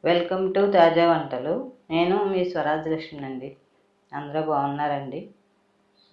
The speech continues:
ఈరోజు మళ్ళీ ఒక కొత్త రెసిపీతో మీ ముందుకు వచ్చేసానండి. ఈరోజు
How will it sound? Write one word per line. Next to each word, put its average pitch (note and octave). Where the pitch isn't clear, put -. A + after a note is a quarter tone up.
ఈరోజు D3
మళ్ళీ D3
ఒక E3+
కొత్త D#3+
రెసిపీతో F3
మీ F#3+
ముందుకు D#3+
వచ్చేసానండి. C#3+
ఈరోజు E3